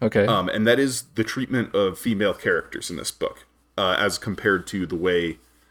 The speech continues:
Speaker 2: Jim Butcher treats female
Speaker 1: Well,
Speaker 2: characters in the
Speaker 1: I
Speaker 2: Dresden Files.
Speaker 1: don't know if I can speak on this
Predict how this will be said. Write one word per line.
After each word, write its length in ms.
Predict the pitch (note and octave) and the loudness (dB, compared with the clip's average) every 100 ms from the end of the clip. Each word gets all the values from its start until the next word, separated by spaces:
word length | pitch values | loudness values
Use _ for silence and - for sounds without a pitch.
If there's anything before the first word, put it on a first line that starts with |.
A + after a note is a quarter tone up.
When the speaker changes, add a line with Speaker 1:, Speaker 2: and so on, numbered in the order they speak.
| _ _ | _ _
Speaker 2:
Jim 240 | G2+ G#2 E2 | -4 -2 -2
Butcher 520 | F#2 - E2 D2+ - _ _ | -4 -2 -4 -4 -6 _ _
treats 600 | - F2 D#2 - - - | -6 -6 -4 -4 -4 -8
female 320 | - G2 E2+ | -4 0 2
Speaker 1:
Well, 140 | F#2+ F#2+ F2+ | 4 4 6
Speaker 2:
characters 300 | F#2 D3+ E3 - | 4 2 -2 -4
in 200 | G2+ E2+ | -2 2
the 60 | G#2 | 4
Speaker 1:
I 140 | A2 | 4
Speaker 2:
Dresden 300 | G2 - - | 2 -2 -6
Files. 380 | - - - - | -4 -4 -6 -12
Speaker 1:
don't 380 | - B2+ C3 C#3 | -2 0 0 0
know 200 | A#2 A2+ | 2 2
if 120 | A2 | 2
I 100 | A2 | 0
can 220 | G#2 G#2+ G2 | 0 -2 -4
speak 480 | - - G#2+ G2+ | -6 -2 -2 -2
on 200 | G2 F#2+ | -2 -2
this 420 | F#2 F2+ - - | -2 -4 -4 -6